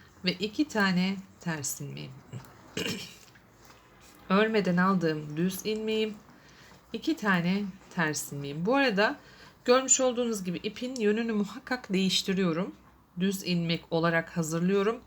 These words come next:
Tekrardan ters ilmeğe dönüştürüyorum. İki ters ilmeğim. Tekrar ipimin yönünü değiştirdim. Örmeden aldığım düz ilmeğim. İki ters ilmeğim.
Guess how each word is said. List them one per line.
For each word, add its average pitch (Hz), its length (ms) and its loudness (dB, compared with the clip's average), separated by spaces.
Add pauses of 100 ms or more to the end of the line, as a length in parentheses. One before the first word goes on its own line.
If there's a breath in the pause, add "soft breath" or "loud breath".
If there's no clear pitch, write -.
(180)
Tekrardan 208 540 2
ters 180 360 0
ilmeğe 143 300 -6
dönüştürüyorum. 214 760 0 (920 loud breath)
İki 226 440 -2 (260)
ters 151 400 0
ilmeğim. 214 500 0 (540)
Tekrar 196 420 0
ipimin 196 320 -4
yönünü 233 360 -4
değiştirdim. 220 580 -2
Örmeden 202 480 0
aldığım 143 460 -4
düz 208 300 -2
ilmeğim. 220 440 -2 (680 loud breath)
İki 226 460 -2 (320)
ters 151 460 -2
ilmeğim. 214 460 0